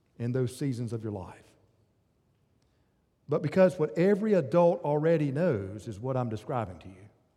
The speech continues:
And in those seasons of your life, what I really hope that you could maybe just put back into the back part of your brains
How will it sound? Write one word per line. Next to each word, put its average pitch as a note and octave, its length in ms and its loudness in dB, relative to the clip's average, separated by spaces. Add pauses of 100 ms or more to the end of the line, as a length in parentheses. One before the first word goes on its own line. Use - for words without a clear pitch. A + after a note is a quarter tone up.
(1800)
And A#2+ 80 -4
in F3 180 2
those G3 320 2
seasons F3 380 0
of D#3 140 0
your D#3+ 100 -4
life, A#2 500 -6 (1120)
what C#3 140 0
I C#3+ 60 4
really F#3 360 2
hope E3+ 300 -4
that C3 200 -8
you F3+ 80 -4
could C#3 160 -8
maybe D3+ 220 -2
just C3 200 -8
put F#3+ 280 -4
back D#3+ 340 -4
into C#3 160 -6
the C3 80 -8
back C#3 320 -4
part D3+ 200 -4
of C3 60 -6
your C#3 120 -6
brains G#2 640 -8